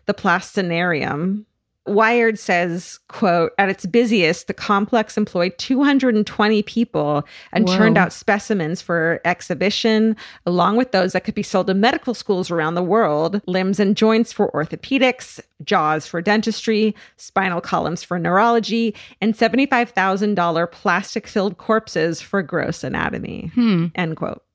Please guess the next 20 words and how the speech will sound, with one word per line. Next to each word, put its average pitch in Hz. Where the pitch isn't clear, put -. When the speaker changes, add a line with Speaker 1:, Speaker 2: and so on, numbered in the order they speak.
Speaker 1:
But -
it's -
facing 277
some 247
financial 196
difficulties 214
nowadays, 190
and 180
Doctor 190
von 170
Hagen 202
says 175
he 196
will 160
have 165
to 180
scale 170
back 156
his -
staff. 165